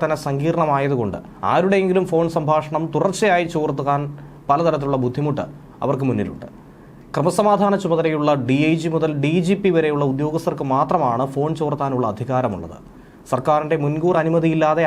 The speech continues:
ആരുടെയും ഫോൺ ഏഴ് ദിവസത്തേക്ക് ചോർത്താൻ കഴിയുമെന്നതാണ് യാഥാർത്ഥ്യം. പക്ഷേ ഫോൺ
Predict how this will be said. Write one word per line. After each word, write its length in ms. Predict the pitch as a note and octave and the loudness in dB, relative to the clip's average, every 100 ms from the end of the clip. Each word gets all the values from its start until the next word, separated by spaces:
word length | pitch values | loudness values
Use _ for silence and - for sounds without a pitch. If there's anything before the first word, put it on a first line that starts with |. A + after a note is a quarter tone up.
| C#3 | 2
ആരുടെയും 420 | D3+ F3+ F3 E3+ E3+ | 2 2 2 2 0
ഫോൺ 160 | A2+ E2+ - - - - - A#2+ | -4 -6 -12 -20 -20 -20 -4 0
ഏഴ് 180 | D#3+ F#3+ F3 | 4 4 2
ദിവസത്തേക്ക് 520 | D3 D#3+ - C#3+ C3+ C3 | 0 -2 -2 -4 -2 -4
ചോർത്താൻ 320 | B2+ B2+ C3+ C3+ | -4 -4 -4 -4
കഴിയുമെന്നതാണ് 680 | C3+ D3 E3 C#3+ B2+ A2+ A2+ F#2 | -2 0 0 0 0 -2 -2 -6
യാഥാർത്ഥ്യം. 500 | F2 F#2+ E2+ F2 - - - - - | -6 -10 -12 -16 -18 -20 -20 -20 -8
പക്ഷേ 240 | G#2+ - A#2 C#3 - - - - - | -8 -4 -4 -6 -12 -20 -20 -20 -6
ഫോൺ 140 | - | 0